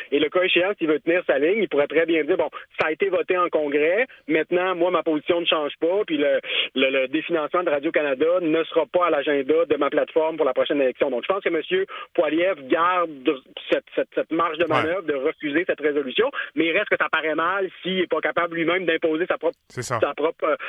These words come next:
Speaker 1: position à ses propres troupes. Donc, ça pourrait quand même le faire, euh, le faire mal paraître. Ça pourrait décevoir un certain nombre de gens qui, même au Québec, il y en a qui voudraient probablement qu'il y ait un définancement de
Speaker 2: Oui.
Speaker 1: Radio-Canada. Donc, ça le met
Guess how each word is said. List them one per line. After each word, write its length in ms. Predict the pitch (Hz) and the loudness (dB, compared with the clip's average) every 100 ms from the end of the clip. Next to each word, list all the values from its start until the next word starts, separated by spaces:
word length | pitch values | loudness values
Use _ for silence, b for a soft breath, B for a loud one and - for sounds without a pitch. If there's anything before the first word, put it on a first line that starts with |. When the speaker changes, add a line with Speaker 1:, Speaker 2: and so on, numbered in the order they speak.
| B | B
Speaker 1:
position 400 | 156 147 - 185 | 0 0 0 0
à 60 | |
ses 140 | - 151 | 0 -2
propres 360 | - 175 160 147 | 0 0 0 -2
troupes. 360 | 151 175 262 | 0 0 0
Donc, 200 | 185 151 | 0 0
ça 100 | - | -2
pourrait 240 | 139 147 175 | -2 0 0
quand 140 | 160 | 0
même 140 | 160 180 | 0 0
le 100 | 151 | 0
faire, 320 | 151 156 156 | 0 0 0
euh, 120 | 139 - B B B | 0 -4 B B B
le 100 | 139 | 0
faire 220 | - 151 | 0 -2
mal 220 | 156 160 | -2 -2
paraître. 400 | 156 139 143 220 240 | -2 0 0 0 -2
Ça 80 | |
pourrait 200 | 185 170 | 0 0
décevoir 480 | 165 175 170 165 190 | 0 0 0 0 0
un 80 | 165 | 0
certain 240 | 160 160 | 0 0
nombre 160 | 156 170 | 0 2
de 140 | 156 | 0
gens 220 | 143 170 196 | 2 0 0
qui, 100 | - | -2
même 180 | 254 202 | 0 0
au 80 | 170 | 2
Québec, 260 | 156 180 196 | 2 2 2
il 40 | |
y 20 | |
en 100 | 139 | 0
a 80 | 175 | 0
qui 100 | - | 0
voudraient 280 | 175 160 180 | 0 2 2
probablement 360 | 180 147 165 175 B B | 2 2 2 0 B B
qu'il 100 | - | -2
y 20 | 139 | 0
ait 40 | |
un 20 | |
définancement 600 | 143 - 165 147 135 170 | 0 -2 -2 -4 -2 -2
de 60 | 175 | 0
Speaker 2:
Oui. 60 | 147 | 0
Speaker 1:
Radio-Canada. 500 | 139 156 143 135 214 | 0 0 0 0 0
Donc, 180 | 175 - | -2 -2
ça 120 | 165 | -2
le 60 | |
met 120 | 175 | -2